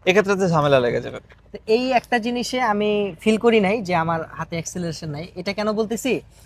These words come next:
Speaker 2: আমি এর আগে হাইওয়ে ট্যুর দিছি, আমার পালসার একশো পঞ্চাশ দিয়ে দিছি, হাঙ্ক একশো পঞ্চাশ দিয়ে দিছি, আর এমনি টুকটাক পারপাসে অনেক গাড়ি চালানো
Speaker 1: হ্যাঁ।
Speaker 2: হয়েছে, but নিজস্ব এক্সপিরিয়েন্স বলতেছি।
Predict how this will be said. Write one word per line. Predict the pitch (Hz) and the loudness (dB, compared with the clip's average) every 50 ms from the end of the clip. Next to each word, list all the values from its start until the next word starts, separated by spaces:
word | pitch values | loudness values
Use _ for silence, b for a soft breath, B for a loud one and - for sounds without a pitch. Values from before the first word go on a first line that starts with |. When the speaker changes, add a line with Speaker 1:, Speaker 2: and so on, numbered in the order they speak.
| b b b b - | b b b b -4
Speaker 2:
আমি | - 156 190 202 | -2 0 0 0
এর | 214 214 220 214 214 | 0 0 2 4 4
আগে | 220 208 202 226 226 208 180 | 4 4 4 2 0 2 2
হাইওয়ে | 185 180 185 190 | 0 0 0 -2
ট্যুর | 185 - 208 202 185 | -4 -6 -8 -8 -8
দিছি, | 180 202 196 - - 208 220 | -8 -10 -10 -8 -6 -6 -4
আমার | 214 185 175 175 170 - | -4 -4 -4 -4 -4 -2
পালসার | - 165 175 170 - - 190 185 175 175 170 - _ - - | -2 -2 -2 -2 -6 -6 -6 -6 -8 -10 -16 -20 _ -18 -14
একশো | 160 160 - 185 - | -14 -12 -12 -12 -8
পঞ্চাশ | 185 180 170 190 185 170 | -8 -6 -6 -6 -6 -6
দিয়ে | 185 185 | -6 -6
দিছি, | 175 185 175 - 202 | -6 -8 -8 -6 -8
হাঙ্ক | 196 156 175 175 180 180 190 | -6 -4 -4 -6 -6 -6 -10
একশো | 185 175 - 185 - | -12 -14 -14 -14 -12
পঞ্চাশ | 175 180 175 185 175 | -10 -10 -10 -10 -10
দিয়ে | 170 180 180 | -10 -8 -8
দিছি, | 170 170 165 - 214 262 381 - - - _ _ _ _ _ - | -8 -8 -10 -8 -8 -10 -10 -12 -20 -20 _ _ _ _ _ -2
আর | - 208 214 | 2 2 4
এমনি | 208 202 214 277 330 | 4 4 4 2 0
টুকটাক | - 269 233 - - 269 - - | 0 -2 -2 0 0 0 2 4
পারপাসে | 208 190 175 196 185 - 185 | 2 2 2 0 -2 0 0
অনেক | 180 190 190 180 | 0 0 0 0
গাড়ি | 190 185 220 | 0 0 0
চালানো | - - 185 170 139 | 0 2 4 4 6
Speaker 1:
হ্যাঁ। | 120 170 | 4 4
Speaker 2:
হয়েছে, | 160 156 - 156 | 0 -4 -4 -2
but | 151 170 170 - - | -4 -4 -4 -2 -2
নিজস্ব | 185 190 190 196 233 - - 226 208 | 0 0 2 2 2 2 4 2 2
এক্সপিরিয়েন্স | - - 208 196 190 170 180 | 2 -2 -4 -2 -2 -2 -4
বলতেছি। | 170 160 165 147 - | -6 -6 -8 -8 -8